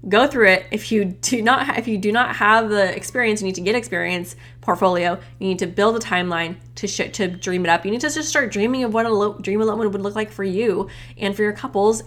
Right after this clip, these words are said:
and then then visualize it, then, then start creating it and practicing it with other people if you don't wanna practice it on real clients yet, okay? So you can do a lot of proactive things here if you're not really confident in this part, but practicing with other people is really, really fun,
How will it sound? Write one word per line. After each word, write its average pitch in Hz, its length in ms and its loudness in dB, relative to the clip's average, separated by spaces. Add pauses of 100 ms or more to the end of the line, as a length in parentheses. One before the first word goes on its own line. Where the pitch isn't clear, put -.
and 214 240 0
then 220 300 2 (440)
then 202 400 0
visualize 202 440 0
it, - 120 -10
then, 190 300 -2
then 190 200 -4
start 202 200 -4
creating 190 280 -2
it - 100 -8
and 175 100 -10
practicing 196 600 -6
it 180 100 -6
with 185 120 -10
other 185 200 -4
people 185 440 -6
if 180 100 -8
you 180 60 -6
don't - 60 -8
wanna 180 140 -6
practice - 280 -10
it - 80 -8
on 190 60 -6
real 185 140 -2
clients 269 360 6
yet, - 180 -2 (120)
okay? 208 380 2 (340)
So - 120 -4
you 233 120 0
can 302 140 2
do 311 140 4
a - 20 4
lot 302 120 6
of 302 60 -2
proactive 285 400 6
things 254 300 0
here 196 280 4
if 185 180 -2
you're 196 120 0
not 185 200 2
really 202 140 0
confident 190 300 -4
in 190 60 -6
this 190 100 -4
part, - 320 -2
but - 200 -4
practicing 214 380 0
with 233 80 -4
other 214 160 0
people 202 300 -4
is 180 140 -4
really, 175 220 -4
really 170 220 -4
fun, 180 380 -2